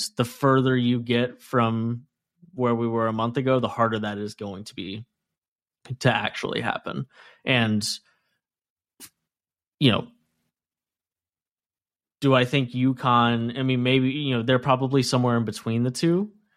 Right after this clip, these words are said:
in terms of the team that they were for the first fourteen games and the team they've been for the last three weeks.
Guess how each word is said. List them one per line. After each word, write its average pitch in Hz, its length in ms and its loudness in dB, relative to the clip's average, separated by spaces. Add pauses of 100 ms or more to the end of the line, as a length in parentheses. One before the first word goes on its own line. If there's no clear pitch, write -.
(160)
in 131 120 -4
terms 123 260 2
of 113 180 -2
the 117 160 -2 (160)
team 139 220 0
that 123 140 -2
they 123 100 2
were 117 200 2
for 120 100 -8
the 113 100 -4
first 117 300 -6
fourteen 120 420 -4
games 117 300 -2
and 110 80 -8
the 107 60 -8
team 120 200 -4
they've 110 160 -2
been 110 180 -4
for 107 120 -10
the 107 60 -4
last 104 300 -2
three 107 180 -2
weeks. 123 520 -4